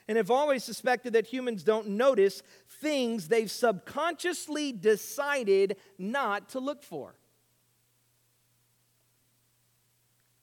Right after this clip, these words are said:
They have subconsciously decided not to look for. Keith Payne, an associate professor of the Department of Psychology at the University of North Carolina at Chapel Hill,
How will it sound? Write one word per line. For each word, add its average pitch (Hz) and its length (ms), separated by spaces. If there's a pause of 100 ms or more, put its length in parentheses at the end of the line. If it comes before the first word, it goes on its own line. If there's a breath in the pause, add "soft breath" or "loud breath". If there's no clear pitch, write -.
(160)
They 277 420
have 240 240
subconsciously 196 840
decided 160 920
not 151 240
to - 80
look 247 260
for. - 140 (720 soft breath)
Keith 269 300
Payne, 254 240
an 226 80
associate 226 500
professor 220 440
of 190 80
the 190 60
Department 214 440
of 180 60
Psychology 196 680
at 180 100
the 190 60
University 196 640
of 170 120
North 196 240
Carolina 185 460
at 160 100
Chapel 175 400
Hill, 170 400